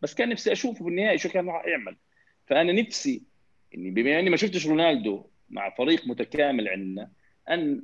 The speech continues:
نراه الموسم القادم في حلة أفضل. وهو بجوز أبو سدن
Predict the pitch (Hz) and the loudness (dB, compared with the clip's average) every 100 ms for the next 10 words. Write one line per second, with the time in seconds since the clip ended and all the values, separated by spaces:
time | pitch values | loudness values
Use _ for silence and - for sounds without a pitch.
0 | - 123 143 131 113 120 127 - 101 95 | -2 0 2 0 0 -4 -6 -6 -8 0
1 | 123 120 120 123 123 - _ _ _ _ | 2 4 4 2 0 -4 _ _ _ _
2 | _ 117 110 139 135 101 101 - - 104 | _ -2 0 2 2 4 2 0 -2 2
3 | 127 127 131 - _ - - 98 107 107 | 2 4 0 -4 _ -20 -8 0 2 4
4 | 107 107 104 98 117 131 113 117 123 104 | 2 0 -2 -4 -2 -2 0 0 0 -2
5 | 110 107 127 120 113 107 | -4 -2 0 2 0 -4